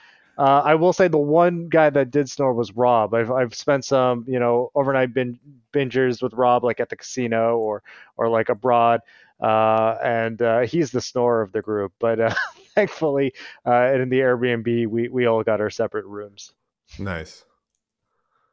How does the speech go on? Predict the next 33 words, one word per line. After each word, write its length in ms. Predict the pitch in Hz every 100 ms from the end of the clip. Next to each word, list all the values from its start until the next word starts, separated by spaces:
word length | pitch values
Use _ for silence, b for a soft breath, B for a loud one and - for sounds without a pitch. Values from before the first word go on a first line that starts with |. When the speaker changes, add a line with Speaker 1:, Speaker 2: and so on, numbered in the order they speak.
| _ _ _ _ _ _ _ _ _ _
Speaker 2:
Sleep, 400 | - - 101 - _ 120
sleep 300 | - 120 120
is 140 | 113
important, 460 | 113 - 120 82 92
as 180 | 92
you 60 | 92
know, 320 | 92 92 82 87
as 180 | 85
a, 320 | 85 78 80 80 -
as 80 | 80
a 80 | 76
doctor. 640 | 78 78 - 80 76 _ B B 180 -
So 460 | - 117 110 - _ _
Speaker 1:
<laughs> 180 | _ _
Speaker 2:
I, 600 | 131 113 120 120 127 123 - _ _ _ _
there's 220 | 113 117
also 460 | 120 120 147 131 131
a 100 | 110
bit 180 | 98 110
of 100 | 104
an 100 | 101
elephant 500 | 90 90 - 90 -
in 100 | 90
the 100 | 87
room, 420 | 87 87 87 87 -
and 280 | 92 87 87 _
let's 120 | 92 -
get 200 | 101 -
this 160 | 98
out 140 | 95 98
of 60 |
the 80 | 92
way 300 | 92 92